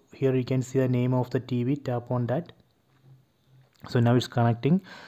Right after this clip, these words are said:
So after this, if you want to watch YouTube videos, for example, uh,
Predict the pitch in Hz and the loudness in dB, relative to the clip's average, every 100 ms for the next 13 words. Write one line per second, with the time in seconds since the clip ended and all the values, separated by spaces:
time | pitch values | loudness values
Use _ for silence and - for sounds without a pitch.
0 | - - 147 135 151 143 135 151 - 151 | -10 0 0 2 0 -2 0 -2 -2 -4
1 | 135 147 139 135 135 131 135 147 - - | -2 0 2 2 0 0 0 -2 -6 -20
2 | _ 127 131 127 - 139 135 127 131 127 | _ 2 2 0 -10 -4 -4 -2 -2 0
3 | 123 123 135 139 - - 123 - 127 120 | 0 0 -2 -6 -10 -2 -2 -2 -2 0
4 | 127 - - 123 113 | 0 -4 -4 -2 0